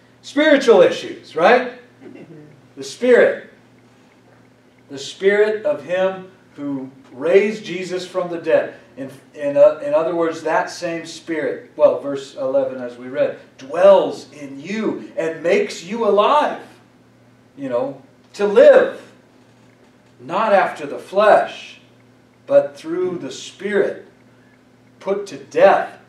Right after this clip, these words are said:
the deeds of the flesh. Mortify the deeds of the body, and you will live. Verse thirteen, right? And I like verse fourteen. We have this phrase that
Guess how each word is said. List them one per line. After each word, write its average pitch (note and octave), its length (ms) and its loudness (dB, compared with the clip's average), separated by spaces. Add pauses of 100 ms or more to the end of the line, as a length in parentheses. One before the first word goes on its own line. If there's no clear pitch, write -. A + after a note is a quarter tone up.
the C3+ 100 -10
deeds F3 560 -10
of G3 240 4
the - 60 -10
flesh. - 340 -4 (220)
Mortify E3 640 4
the C3+ 180 -6
deeds C3+ 400 -8
of C3 220 -4
the - 60 -18
body, A2 420 -6 (280)
and B2 220 -14
you C#3 140 -6
will C3+ 180 -6
live. C#3+ 500 -2 (360)
Verse C3 340 -12
thirteen, A#2+ 540 -14
right? C3+ 300 -10 (1600)
And A#2 100 -12
I A#2+ 60 -4
like B2+ 260 -6
verse B2+ 240 -12
fourteen. C3+ 520 -10
We B2 80 -10
have A#2+ 160 -6
this A2+ 160 -16
phrase B2+ 520 -10
that A#2+ 220 -16